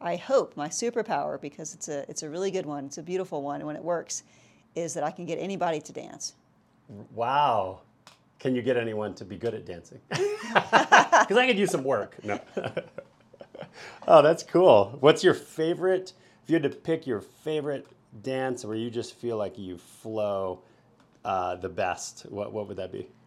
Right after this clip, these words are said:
Speaker 1: Yeah, well, so I, I don't do solo dancing, so that would not be a flow. I am not salsa or Zumba kind of, uh,
Speaker 2: Yeah.
Speaker 1: dancer.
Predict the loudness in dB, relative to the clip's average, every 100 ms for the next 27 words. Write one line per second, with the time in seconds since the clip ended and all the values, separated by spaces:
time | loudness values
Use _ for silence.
0 | -4 -2 0 2 2 2 0 -2 -2 -4
1 | -6 -10 _ -4 -2 0 -2 -4 -4 -4
2 | -4 -2 -2 -2 -4 -8 -12 -8 -2 2
3 | 2 0 -4 -6 -6 -8 -6 -6 -4 -6
4 | -8 -6 -6 -6 -12 _ _ _ _ _
5 | -8 0 0 0 -2 -2 -4 -8 -8 -6
6 | -4 -4 -8 -8 -8 -10 -6 2 2 2
7 | -6 -8 -8 -8 -12 -14